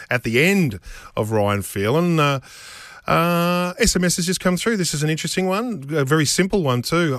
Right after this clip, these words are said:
"Hi guys, why is harness racing prize money so poor?"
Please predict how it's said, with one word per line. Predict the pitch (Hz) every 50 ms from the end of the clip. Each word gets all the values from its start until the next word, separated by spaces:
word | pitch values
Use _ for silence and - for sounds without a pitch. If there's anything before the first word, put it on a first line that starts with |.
| -
"Hi | - 123 160 175 180
guys, | 139 131 127 151 175 151
why | 135 143 151 160 160
is | 160 -
harness | 123 139 139 139 143 131 -
racing | - 135 127 - 139 120
prize | - 135 135 135 127 131
money | 139 135 143 139 139 135 - _
so | - - - - 131 131
poor?" | 131 - - 160 180 165 - -